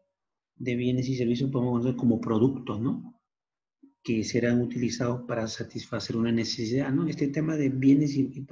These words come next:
y servicios vamos a conocerlo como producto, esta palabrita, ¿no? Para que entendamos un poco mejor, ¿no?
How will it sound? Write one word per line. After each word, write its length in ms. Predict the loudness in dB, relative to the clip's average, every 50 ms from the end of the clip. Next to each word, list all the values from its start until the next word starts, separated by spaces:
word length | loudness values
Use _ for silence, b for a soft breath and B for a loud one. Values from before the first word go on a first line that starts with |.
| -14 _ -14
y 100 | -14 -12
servicios 400 | -8 -4 0 0 2 2 2 2
vamos 240 | 2 2 2 2
a 80 | 0 0
conocerlo 420 | -2 -8 -8 -4 -4 -4 -4 -4
como 420 | -6 -6 -2 -2 0 0 0 -2 -4 b b b b b b b b _ _ -10 -2
producto, 440 | 2 2 4 4 2 0 -2 -6 -6
esta 220 | -4 -4 -6 -4
palabrita, 500 | -2 -2 -2 0 0 0 0 0 -2 -2
¿no? 160 | -4 -2 -2
Para 280 | -2 -4 -4 -4 -6 -8 -8
que 100 | -8 -8
entendamos 640 | -6 -4 -6 -6 -4 -4 -4 -2 -2 -2 -2 -2
un 120 | -2 -2 -2
poco 260 | -4 -8 -6 -4 -4
mejor, 460 | -4 -4 -4 -4 -4 -6 -6 -6 -6
¿no? 240 | -8 -8 -8 -12